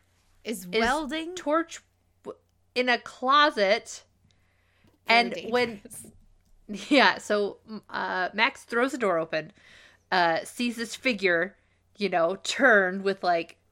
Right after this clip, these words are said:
Speaker 2: a weapon, you know, this torch,
Speaker 1: Mm-hmm.
Speaker 2: and Max puts up the shield instinctively. It's kind of cool, 'cause you can see he's also surprised of, like,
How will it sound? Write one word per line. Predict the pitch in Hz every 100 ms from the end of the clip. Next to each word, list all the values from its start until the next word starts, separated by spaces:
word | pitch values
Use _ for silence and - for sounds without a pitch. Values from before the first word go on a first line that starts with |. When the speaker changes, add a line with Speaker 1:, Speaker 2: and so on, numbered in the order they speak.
| _ _ -
Speaker 2:
a | 185
weapon, | 175 190 202 156 151 180 - -
you | 180
know, | 170 170
this | 170 -
torch, | - 254 196 196 - - - - -
Speaker 1:
Mm-hmm. | 202 202
Speaker 2:
and | 202 196 190 -
Max | - 196 220
puts | - 262 262
up | 247
the | 254
shield | 233 254 220 214
instinctively. | - 202 - 262 220 190 165 151
It's | -
kind | - 220
of | 214
cool, | - 180
'cause | - 196
you | 302
can | 262
see | 208 190
he's | - 254 -
also | 185 180 165
surprised | 170 - 156 151 160
of, | 160
like, | 156 151 143 -